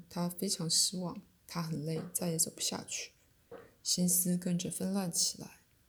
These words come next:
于是七号又开始感觉到自己的意识悬在马尔体内某处，只是和他还是分开的。他睁开眼睛站起来，用手摸着崖壁，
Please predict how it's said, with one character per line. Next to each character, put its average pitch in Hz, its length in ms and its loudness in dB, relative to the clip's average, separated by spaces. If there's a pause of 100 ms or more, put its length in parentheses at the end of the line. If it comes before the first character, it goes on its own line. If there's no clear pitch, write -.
(640)
于 165 120 0
是 160 260 2
七 - 240 4
号 175 300 -4
又 160 100 -4
开 165 160 -6
始 175 140 -4
感 139 220 -2
觉 143 180 -2
到 160 280 -4
自 - 160 6
己 - 140 -2
的 151 80 -4
意 170 160 2
识 - 340 6 (340)
悬 - 240 0
在 165 240 6
马 175 280 2
尔 156 120 0
体 - 260 -6
内 151 300 -4
某 - 120 -14 (100)
处， - 300 -6 (580)
只 - 160 2
是 170 180 8
和 160 160 -2
他 165 300 -4
还 165 220 -8
是 - 180 -2
分 180 220 -2
开 175 260 -4
的。 175 160 -10 (640)
他 160 400 -2
睁 175 160 2
开 185 180 0
眼 - 200 0
睛 175 320 0
站 175 240 0
起 - 240 0
来， - 220 -12 (100)
用 165 180 -2
手 - 380 -2 (100)
摸 190 160 0
着 - 200 -2
崖 147 280 -2
壁， - 320 -4